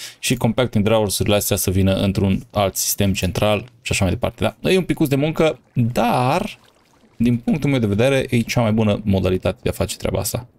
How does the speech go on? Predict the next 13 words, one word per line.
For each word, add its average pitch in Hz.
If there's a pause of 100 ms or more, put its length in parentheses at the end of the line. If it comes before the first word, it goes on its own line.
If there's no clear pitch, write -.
(140)
Da, 185
și 170
mă 202
uitam 165
așa 156
un 147
picuț 120
pe -
la 101
nebuniile 101
astea 98
și, -
uh, 104